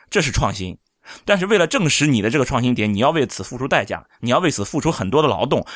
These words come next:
而且当你在做实验的时候，你要说服别人，而且你的这个东西不能是靠欺骗的这种行为。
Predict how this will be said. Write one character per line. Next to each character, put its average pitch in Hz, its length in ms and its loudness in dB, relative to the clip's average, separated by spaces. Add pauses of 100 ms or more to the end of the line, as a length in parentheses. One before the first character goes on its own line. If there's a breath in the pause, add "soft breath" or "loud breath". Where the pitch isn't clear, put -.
(100)
而 127 220 2
且 110 260 -6
当 180 240 -2
你 120 80 -2
在 139 160 2
做 135 200 0
实 123 180 -2
验 156 140 2
的 104 60 -2
时 - 100 -4
候， 120 60 2
你 104 80 0
要 104 120 2
说 233 240 2
服 120 160 -4
别 101 180 -6
人， 82 220 -8 (240 loud breath)
而 135 140 2
且 110 280 -2 (140 loud breath)
你 135 300 4
的 143 100 2
这 202 100 0
个 151 80 2
东 165 120 2
西 135 80 2
不 202 120 0
能 165 120 4
是 - 100 -2
靠 127 160 0
欺 - 160 -4
骗 208 220 2
的 107 80 -2
这 101 40 -4
种 98 120 -2
行 95 200 -6
为。 80 160 -6